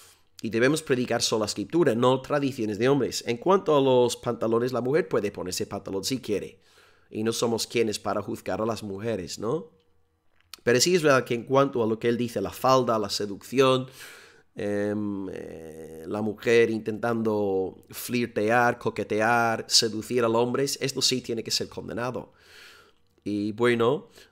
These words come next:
em, cree que un verdadero varón de Dios nunca va a sentirse atraído por una mujer que va, que va casi ofreciéndose como si fuera un trozo de carne.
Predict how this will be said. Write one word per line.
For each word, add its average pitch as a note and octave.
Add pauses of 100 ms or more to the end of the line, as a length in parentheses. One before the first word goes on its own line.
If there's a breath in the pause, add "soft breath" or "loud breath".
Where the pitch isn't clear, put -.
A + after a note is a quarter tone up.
(180)
em, G2+
cree A#2
que A2+
un A#2+
verdadero A#2
varón A2
de A2
Dios A2
nunca C#3+
va B2
a A2+
sentirse A2+
atraído A2 (420 loud breath)
por G#2+
una A2+
mujer A#2
que A2+
va, G#2 (1300 loud breath)
que A2+
va A#2
casi C3+
ofreciéndose A#2+
como A2+
si A2+
fuera A2
un C#3
trozo A2
de E2+
carne. B2+